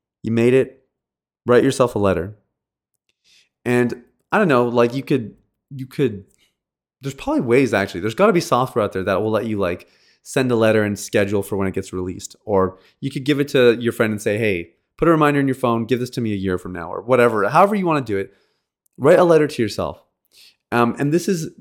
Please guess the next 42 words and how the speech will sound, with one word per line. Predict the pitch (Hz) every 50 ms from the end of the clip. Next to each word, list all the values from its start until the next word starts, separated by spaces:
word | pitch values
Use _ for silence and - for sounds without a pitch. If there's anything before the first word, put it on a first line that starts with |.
| - _
this | - 190 -
is | 208 185
actually | 170 175 175 170 170
tying | - 165 151 143
into | 139 135 131
my | 127 113
first | 110 - 117 117 110 -
point, | - 110 98 95 -
but | 113
this | 131 156 180
is | 190 190
a |
good | 170 120 - 143 135
way | 135 123
to | 113 110
cast | - - 127 107 107 -
vision. | - 101 107 104 92 92 78 76 87 _ _ _ _ _ _ _ _ _ _ _ _ _ _ _ _ _ _ _ -
Like, | 107 110 107 107
just | 143 147 -
talking | - - 147 156 151 - 139
to |
yourself, | 117 107 107 - 98 80 -
like, | 101 101 -
"What | - 110 120 160 160 -
do | - 180
you | 165
want | 151 151 139 135
your | 131
life | 127 120 120 120
to | - 117
look | 113 110 - -
like? | 82 82 -
What, | - 110 110 131 156 160 - -
what | 127 143 180 165 180
would | 180 151
you | 147 143
wanna | 131 131 120 120
say | - - 123 117 117
to | 117 - 113
your | 101 104
future | 104 - 113 107 104 - 107
self?" | - - 110 92 80 92 -